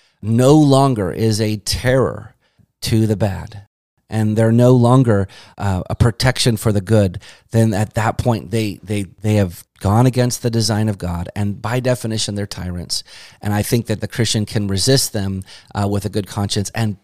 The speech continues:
by the way, that is the argument for the revolution. That's, you know, the American Revolution, of course, <laughs> not the French Revolution or not some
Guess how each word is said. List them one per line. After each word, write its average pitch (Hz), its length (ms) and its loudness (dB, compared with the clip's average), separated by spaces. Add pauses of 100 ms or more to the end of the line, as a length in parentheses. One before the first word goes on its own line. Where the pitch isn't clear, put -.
by 127 220 2
the 110 80 0
way, 110 240 0
that 123 340 -4
is 131 220 0
the 110 120 -6
argument 110 380 -4
for 113 140 -6
the 104 80 -4
revolution. 110 600 -2 (280)
That's, 135 260 2 (140)
you 127 100 -4
know, 113 80 0
the 98 140 -2
American 143 300 2
Revolution, 95 360 -6
of 90 80 -10
course, - 260 -6
<laughs> - 480 2
not 107 120 -8
the 143 60 -8
French 175 260 4
Revolution 151 480 4
or 120 40 -4
not 127 160 -4
some 139 200 0